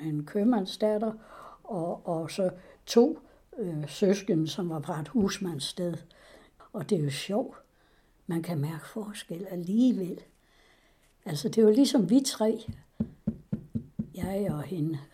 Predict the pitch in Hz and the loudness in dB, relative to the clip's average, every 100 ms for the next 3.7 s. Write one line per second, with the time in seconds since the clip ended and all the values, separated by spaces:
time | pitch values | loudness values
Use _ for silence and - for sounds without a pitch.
0 | _ - - 165 180 190 208 196 170 247 | _ -14 -6 4 8 10 10 6 -6 -4
1 | 285 147 170 143 147 - 196 180 180 147 | -2 0 0 -2 -4 -4 0 2 2 0
2 | - 190 320 - 226 170 170 160 151 - | -4 -4 -4 -4 -4 -4 -4 -6 -6 -20
3 | - - - - _ - 196 | -20 -20 -20 -20 _ -16 -14